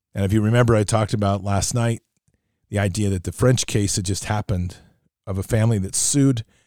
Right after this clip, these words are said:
the insurance company for not paying their life insurance after both doctors and the insurance company agreed that the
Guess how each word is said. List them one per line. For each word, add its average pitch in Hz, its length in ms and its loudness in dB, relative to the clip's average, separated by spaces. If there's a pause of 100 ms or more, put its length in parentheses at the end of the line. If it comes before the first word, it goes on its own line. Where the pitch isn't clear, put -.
(180)
the - 100 0
insurance 113 400 2
company 107 320 0
for 104 160 -2
not 110 240 -4
paying 117 260 2
their 98 80 0
life 101 260 -2
insurance 90 540 -4 (1600)
after 104 280 0
both 95 260 2
doctors 120 480 0
and 127 120 4
the 117 60 6
insurance 110 400 2
company 101 380 0
agreed 95 360 0
that 87 160 -4
the 90 220 -4